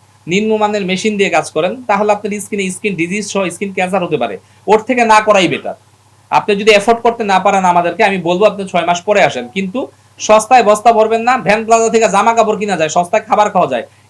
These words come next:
স্কিনটা খুবই সেনসিটিভ, একটা ভুল হবে সারা জীবন কাঁদবেন। না, আমি আপনাকে একটা ক্লিয়ার কথা বলি, লেজারের একটা,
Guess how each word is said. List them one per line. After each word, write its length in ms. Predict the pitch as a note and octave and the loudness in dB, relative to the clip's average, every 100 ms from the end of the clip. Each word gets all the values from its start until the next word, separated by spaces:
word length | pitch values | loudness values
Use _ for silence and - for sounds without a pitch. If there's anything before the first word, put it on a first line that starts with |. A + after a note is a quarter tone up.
| G#3+ | -4
স্কিনটা 500 | A#3+ - - C4 A#3+ | -4 -6 -6 -2 0
খুবই 420 | A#3 - A3 A#3+ C#4 | -2 0 -2 0 0
সেনসিটিভ, 400 | G#3+ G#3 E3+ E3 | 0 -2 -6 -4
একটা 300 | - A3 B3+ | -6 -4 -4
ভুল 200 | A3 A3+ | -2 2
হবে 200 | G#3+ B3 - _ - | 2 0 -6 _ -14
সারা 280 | - A3 A3+ | 0 4 4
জীবন 340 | F#3 G#3 G3+ | 2 0 0
কাঁদবেন। 360 | F#3 C3 G#2 F#2 _ - | 0 -2 -4 -16 _ -8
না, 80 | D3 | -4
আমি 260 | A#2 F3 G#3 | 0 0 0
আপনাকে 240 | G3+ G#3+ | -2 -2
একটা 140 | G#3+ | -2
ক্লিয়ার 340 | A3 G#3+ G#3+ A3 | -2 2 2 4
কথা 220 | G3 F3+ | 2 -2
বলি, 200 | C3+ B2 | -2 -4
লেজারের 460 | C3+ F3 G#3 A3+ G#3 | -2 0 4 4 2
একটা, 260 | G3 A3+ | 0 0